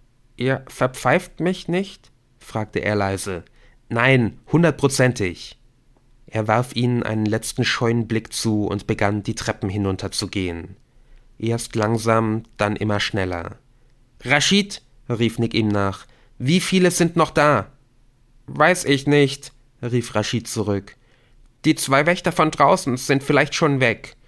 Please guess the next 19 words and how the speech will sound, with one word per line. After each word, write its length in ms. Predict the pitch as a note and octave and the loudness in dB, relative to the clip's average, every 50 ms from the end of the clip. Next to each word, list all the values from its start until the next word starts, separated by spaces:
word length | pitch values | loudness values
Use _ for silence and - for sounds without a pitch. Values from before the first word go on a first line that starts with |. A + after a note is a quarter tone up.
| _ _ _ _ _ _ - - | _ _ _ _ _ _ -6 -6
Drinnen 420 | - - F3+ G#3 G#3 D#3 A#2+ A2+ | -2 0 2 2 2 2 0 -2
sind 240 | - - D#3 C#3 - | 0 0 0 0 2
auf 160 | - C3+ - | 0 0 2
jeden 220 | E3 E3 E3+ F3 E3+ | 2 2 2 0 0
Fall 200 | - D3+ D3 D3 | 2 2 2 4
die 120 | D3 C#3 | 2 2
fünf 260 | C#3 - E3 F3 E3+ | 2 2 0 0 0
vom 220 | - - E3+ E3 D3 | 0 0 0 2 2
inneren 360 | - D3+ C#3+ C#3+ D3 D3+ C#3+ | 2 0 0 0 0 -2 -4
Kreis.“ 800 | - - - C3+ C3+ A2+ F#2 F2+ - - - - - - _ _ _ _ _ _ _ _ _ _ _ _ _ _ _ _ | -4 -2 0 2 2 2 0 -2 -4 -6 -8 -8 -10 -12 _ _ _ _ _ _ _ _ _ _ _ _ _ _ _ _
Danach 440 | - A2+ G#2+ A2 G#2+ A2 A#2 - - | -2 0 0 2 2 0 -2 -2 -2
waren 200 | G#2+ G#2 G#2+ A2 | 0 2 2 2
nur 120 | A2 A2 | 2 0
noch 160 | A2+ A2+ G#2 - | 0 -2 -2 -2
seine 220 | - A2+ G#2 G#2 | -2 -2 -2 -2
schweren 340 | - - A#2+ A2 G#2+ G#2 G#2 | -2 -2 0 0 0 0 -2
Schritte 340 | - - - G#2+ - G#2 F#2 | -4 -4 -4 -4 -4 -6 -6
zu 300 | - - - G2 E2+ G2 | -6 -6 -6 -6 -6 -4
hören, 420 | G2 F2+ E2+ E2+ E2+ E2 E2 D#2+ | -4 -4 -4 -4 -6 -8 -10 -14